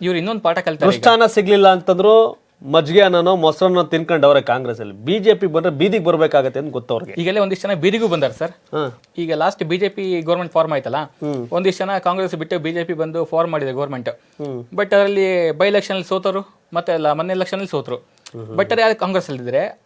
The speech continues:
Speaker 1: ಅವ್ರು ಮತ್ತೆ ಗೆಲ್ತಿದ್ರು, ಮತ್ತೆ ಎಮ್ ಎಲ್ ಎ ವಿಧಾನಸಭೆಗೆ ಬರ್ತಿದ್ರು.
Speaker 2: ಹ್ಮ್.
Speaker 1: but ಅದೇನಾದ್ರು ಆಪರೇಷನ್ ಕಮಲಕ್ಕೆ ಒಳಗಾಗಿ ಬಂದ್ರೆ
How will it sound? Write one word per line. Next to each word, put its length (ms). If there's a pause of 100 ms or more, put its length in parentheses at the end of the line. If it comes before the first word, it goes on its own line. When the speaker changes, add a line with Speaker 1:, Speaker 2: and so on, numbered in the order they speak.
(100)
Speaker 1:
ಅವ್ರು 140
ಮತ್ತೆ 200
ಗೆಲ್ತಿದ್ರು, 540
ಮತ್ತೆ 240
ಎಮ್ 140
ಎಲ್ 100
ಎ 60
ವಿಧಾನಸಭೆಗೆ 440
ಬರ್ತಿದ್ರು. 340
Speaker 2:
ಹ್ಮ್. 400 (260)
Speaker 1:
but 220 (640)
ಅದೇನಾದ್ರು 380
ಆಪರೇಷನ್ 380
ಕಮಲಕ್ಕೆ 380
ಒಳಗಾಗಿ 280
ಬಂದ್ರೆ 400